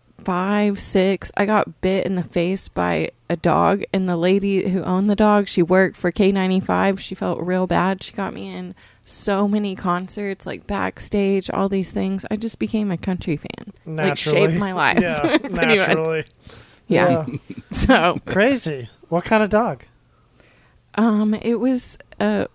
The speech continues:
Speaker 1: really old dog, like, I don't, it wasn't a beagle, but, like, beagle size, and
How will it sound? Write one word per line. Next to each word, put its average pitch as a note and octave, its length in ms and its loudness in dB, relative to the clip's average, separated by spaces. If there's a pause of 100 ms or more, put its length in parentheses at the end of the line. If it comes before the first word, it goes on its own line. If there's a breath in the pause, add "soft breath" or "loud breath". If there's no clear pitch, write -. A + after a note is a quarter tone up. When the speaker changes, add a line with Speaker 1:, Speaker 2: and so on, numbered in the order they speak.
Speaker 1:
really A3 340 2
old G#3 280 4
dog, A3 500 6
like, F#3 380 0 (1000 soft breath)
I B3+ 120 -4
don't, B3+ 200 -4
it A3+ 80 -2
wasn't C4 300 -2
a G3+ 60 0
beagle, F#3+ 540 4
but, G3 220 2
like, F3 220 0
beagle F#3 360 2
size, F3+ 720 0
and D#3 320 -6